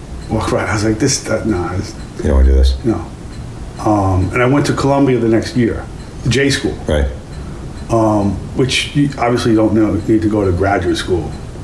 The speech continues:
Speaker 2: That's what I heard.
Speaker 1: to be a reporter.
Speaker 2: Right.
Speaker 1: But for me, it was good because I had consciously resisted it. I've never done, like, a school paper or anything like that. I didn't know what a lead was.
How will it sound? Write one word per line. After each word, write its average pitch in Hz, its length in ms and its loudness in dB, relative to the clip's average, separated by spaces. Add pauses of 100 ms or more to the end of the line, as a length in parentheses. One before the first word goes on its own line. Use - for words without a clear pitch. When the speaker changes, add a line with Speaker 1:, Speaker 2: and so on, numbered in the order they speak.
(180)
Speaker 2:
That's - 120 0
what 67 100 4
I - 20 6
heard. 67 160 6
Speaker 1:
to 110 160 2
be 101 220 2
a 98 60 2
reporter. 95 480 0 (120)
Speaker 2:
Right. 76 180 0 (560)
Speaker 1:
But 131 100 0
for - 120 0
me, 160 200 6
it 170 40 6
was 131 180 4
good 143 320 2
because 113 300 0
I 110 220 2
had - 240 -8
consciously 131 600 2
resisted 107 540 2
it. 101 80 0
I've 98 160 2
never 113 240 2
done, 107 180 4
like, - 120 0
a - 80 -6
school 113 300 0
paper 123 400 0
or 110 220 4
anything 110 260 2
like 101 120 0
that. 117 100 2
I 113 40 2
didn't 127 100 4
know 113 60 2
what 104 100 0
a - 20 0
lead 117 380 2
was. 101 600 2